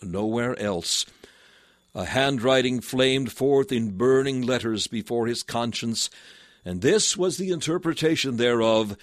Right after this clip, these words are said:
"Set thine house in order." This writing would remain before his eyes even after he was healed.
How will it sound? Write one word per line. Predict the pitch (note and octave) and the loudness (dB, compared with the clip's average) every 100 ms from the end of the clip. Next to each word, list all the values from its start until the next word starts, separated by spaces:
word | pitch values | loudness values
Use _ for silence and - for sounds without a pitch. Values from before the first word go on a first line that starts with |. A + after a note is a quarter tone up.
| _ _ _ _ _ | _ _ _ _ _
"Set | - - C3 F#3 - | -8 -2 2 0 2
thine | D#3+ D#3+ D#3+ | 0 2 0
house | B2+ D#3 A#2 G#2 - | 0 2 2 0 -4
in | C3 A#2+ | -4 -2
order." | G#2+ C3+ B2 F2+ D#2 _ _ _ _ _ _ _ _ _ _ - | 2 2 2 -2 -6 _ _ _ _ _ _ _ _ _ _ -6
This | G#2+ G#2+ - | -4 -4 -6
writing | G2 A#2 A2 A2+ G2 | -4 -4 -4 -6 -6
would | A2+ | -6
remain | A2 G#2 A#2 C3+ C#3+ B2 | -4 -2 0 -2 -4 -4
before | B2+ B2 A#2+ | -4 -2 0
his | A2+ G#2+ | 0 0
eyes | G#2 G2+ G#2 G2+ - | 0 0 -2 -2 -4
even | B2 D#3 F#3+ F3 | -2 -2 -2 -2
after | F#3 F3+ E3 | -2 -2 -4
he | F#3+ | -2
was | E3+ C#3 | -2 -2
healed. | A#2 G#3 E3+ F#2+ D#2+ | -2 0 0 -4 -6